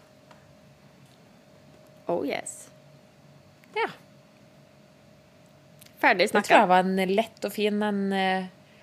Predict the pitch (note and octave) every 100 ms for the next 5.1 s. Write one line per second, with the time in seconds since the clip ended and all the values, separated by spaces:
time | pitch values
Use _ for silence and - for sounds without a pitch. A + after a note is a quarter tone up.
0 | - C4+ G#3 F3+ A#3 A3+ A#3+ A4 F#4 D4+
1 | F4+ - - - - - D#4 D#4 D4+ D4
2 | C#4 G3 F3 F3 F#3+ A3+ A3+ C4+ - -
3 | - A#4 D#4+ - - D#4 A3 D#3 D3+ A3+
4 | - - - C4 B3+ G#3+ G#3 F3 E4+ -
5 | D#4+